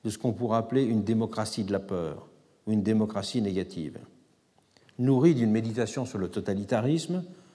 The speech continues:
son grand ouvrage de mille neuf cent quarante-cinq, La société ouverte et ses ennemis, a proposé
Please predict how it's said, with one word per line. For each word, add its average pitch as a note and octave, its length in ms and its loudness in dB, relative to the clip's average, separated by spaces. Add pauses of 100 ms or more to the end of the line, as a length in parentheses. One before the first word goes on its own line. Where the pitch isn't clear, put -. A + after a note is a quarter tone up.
(100)
son A2 180 -2
grand A2 280 2
ouvrage C#3+ 480 2
de G2+ 80 0
mille F#2+ 140 0
neuf F#2+ 120 -2
cent G#2+ 140 -4
quarante-cinq, A#2 640 -4 (580)
La G2+ 80 0
société B2 460 0
ouverte A#2+ 400 2
et - 20 -4
ses G2+ 300 -4
ennemis, C3+ 360 0 (760)
a A#2 80 -2
proposé D#3 960 4